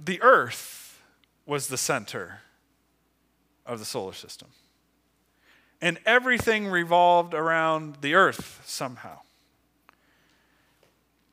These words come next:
But Nicholas Copernicus and Galileo Galilei challenged over time and proved that the earth revolved around the sun.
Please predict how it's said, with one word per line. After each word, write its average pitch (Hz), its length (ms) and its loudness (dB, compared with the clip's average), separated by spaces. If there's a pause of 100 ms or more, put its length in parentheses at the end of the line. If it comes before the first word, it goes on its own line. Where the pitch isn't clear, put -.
(520)
But 151 100 -4
Nicholas 254 340 0
Copernicus 180 720 -4
and 151 100 -8
Galileo 165 500 4
Galilei 156 540 2
challenged 156 840 -4 (1040)
over 156 240 0
time 160 360 -2
and 143 160 -6
proved 156 840 -4
that 165 200 -2
the 156 280 -6
earth 165 500 0
revolved 120 800 -4 (240)
around 110 640 -8 (320)
the 123 100 -20
sun. 117 340 -16